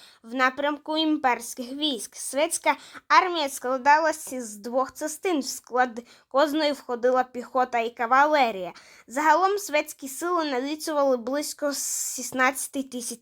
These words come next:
чоловік. Імперські сили без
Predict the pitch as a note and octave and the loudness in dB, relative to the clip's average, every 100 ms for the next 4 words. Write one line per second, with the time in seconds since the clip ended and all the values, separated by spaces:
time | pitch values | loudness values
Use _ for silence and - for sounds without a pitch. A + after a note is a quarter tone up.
0 | - C#4 C4 D4 B3 - C#4 C4+ F#4 F#4+ | -8 0 0 2 -2 -2 -2 2 0 0
1 | - E4 - F4 D4+ A#3+ - - - A#3 | -2 -4 0 2 2 0 -14 -20 -6 -2
2 | B3 A#3 | -2 0